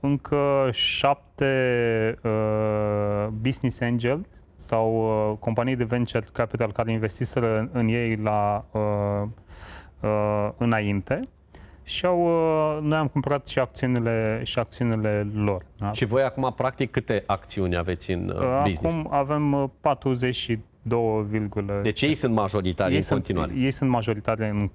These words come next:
Speaker 1: continuare, sunt cei trei tineri, uh, antreprenori de care, de care discutam. Iar dincolo de bani, cred că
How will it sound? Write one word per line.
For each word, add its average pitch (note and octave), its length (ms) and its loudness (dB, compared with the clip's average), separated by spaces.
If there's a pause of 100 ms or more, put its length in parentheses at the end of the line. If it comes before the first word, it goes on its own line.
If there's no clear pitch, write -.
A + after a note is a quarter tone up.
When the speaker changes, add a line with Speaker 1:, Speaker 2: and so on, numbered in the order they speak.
Speaker 1:
continuare, C3 480 -2
sunt B2 300 -2
cei A#2+ 200 0
trei A2+ 360 0
tineri, A2 440 0
uh, G#2 440 0 (260)
antreprenori A2 540 -2
de G#2+ 80 -2
care, G#2 840 -2 (100)
de A2 100 0
care A2 360 -2 (260)
discutam. A2+ 640 -2 (540)
Iar C3+ 280 0 (340)
dincolo D#3 400 2
de C#3+ 220 2 (360)
bani, D#3+ 420 2 (200)
cred D#3+ 260 -4
că - 140 -2